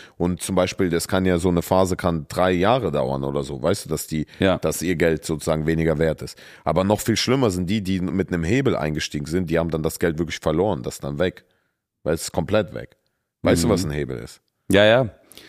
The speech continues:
Speaker 1: Dann ist es komplett weg.
Speaker 2: Digga, ich weiß das alles, Alter. Ich hab, äh, an der Börse locker mal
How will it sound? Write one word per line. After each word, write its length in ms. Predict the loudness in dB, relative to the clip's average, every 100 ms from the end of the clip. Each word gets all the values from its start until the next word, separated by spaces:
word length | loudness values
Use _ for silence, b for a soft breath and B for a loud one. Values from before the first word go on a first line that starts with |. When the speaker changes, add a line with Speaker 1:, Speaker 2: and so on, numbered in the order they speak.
| B
Speaker 1:
Dann 180 | 0 0
ist 100 | 0
es 60 | 0
komplett 380 | 2 4 2 2
weg. 140 | 0
Speaker 2:
Digga, 160 | 4 4
ich 120 | 6
weiß 180 | 6 6
das 160 | 4 6
alles, 280 | 4 4 4
Alter. 180 | 4
Ich 120 | 4 2
hab, 140 | 4
äh, 160 | 4 4
an 180 | 6 4
der 80 |
Börse 280 | 6 4 4
locker 300 | 4 4 4
mal 320 | 4 4 2